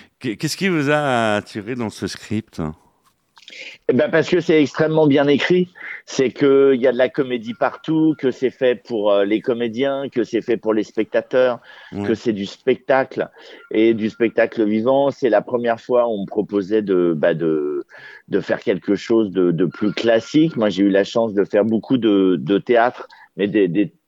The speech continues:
Speaker 2: des pièces contemporaines.
Speaker 1: Mhm.
Speaker 2: Euh, là aussi, très drôle, parce que j'aime l'humour et que c'est tout ce qui est connoté humour et me,
Speaker 1: Mhm.
Speaker 2: me passionne et
Speaker 1: Mhm.
Speaker 2: me, et c'est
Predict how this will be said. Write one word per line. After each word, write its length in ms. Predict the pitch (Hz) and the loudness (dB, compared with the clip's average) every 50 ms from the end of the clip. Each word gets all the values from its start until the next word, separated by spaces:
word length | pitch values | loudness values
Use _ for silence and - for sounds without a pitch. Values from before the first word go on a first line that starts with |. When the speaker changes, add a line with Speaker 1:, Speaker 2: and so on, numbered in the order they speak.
| _ _ - | _ _ -4
Speaker 2:
des 140 | 101 107 | -4 -4
pièces 240 | 82 104 113 104 - | 0 0 -2 -2 -2
contemporaines. 880 | - - 104 92 - 104 101 - 113 107 107 120 131 165 165 131 85 - - | -6 -10 -8 -2 -2 -4 -2 -2 -4 -2 0 0 -2 -2 -2 -4 -8 -8 -8
Speaker 1:
Mhm. 360 | - 101 104 92 107 127 139 - | -10 -8 -8 -8 -8 -8 -2 2
Speaker 2:
Euh, 220 | 90 95 92 90 | 4 4 4 4
là 200 | 92 101 113 113 | 4 4 4 4
aussi, 320 | 117 117 110 - - 127 110 | 2 2 -2 -2 -6 -6 -6
très 240 | - - 120 113 113 | -4 -2 -2 -2 -2
drôle, 360 | 104 101 117 123 127 127 101 | -2 -2 0 2 0 0 0
parce 220 | - 95 85 - | -4 -6 -6 -2
que 100 | - 104 | -2 -4
j'aime 320 | 95 82 101 107 107 107 98 | -2 0 -2 -2 -2 -2 -4
l'humour 380 | 101 101 101 101 107 107 104 | -4 -4 -2 -2 -2 0 0
et 100 | 98 90 | 0 0
que 160 | - - 92 | -2 -2 -4
c'est 260 | 85 - - 90 85 80 | -4 -2 0 -2 -2 -2
tout 140 | - - 104 | -2 -6 -8
ce 100 | 90 - | -8 -4
qui 100 | - 95 | -2 0
est 100 | 90 82 | 0 0
connoté 520 | - - 104 95 95 95 85 - - 98 95 | 0 0 0 0 0 0 -2 0 2 2 2
humour 560 | 95 92 87 90 92 98 101 104 95 85 82 | 2 2 0 0 0 2 2 2 2 0 0
et 260 | 78 76 76 73 73 | 0 0 0 -2 -2
me, 340 | 78 80 80 76 76 76 71 | -2 0 0 2 2 0 0
Speaker 1:
Mhm. 60 | 73 80 | -2 -4
Speaker 2:
me 80 | 82 | -6
passionne 640 | 78 - 92 90 - - - 113 120 131 131 107 80 - | -2 0 -2 -2 -2 0 0 2 2 2 2 0 -2 0
et 140 | - 90 92 | 0 0 0
Speaker 1:
Mhm. 80 | 87 | 0
Speaker 2:
me, 400 | 85 85 80 80 80 78 71 58 50 | 0 0 2 2 2 2 2 2 2
et 140 | 90 87 80 | 0 0 0
c'est 220 | - - 101 | 0 0 0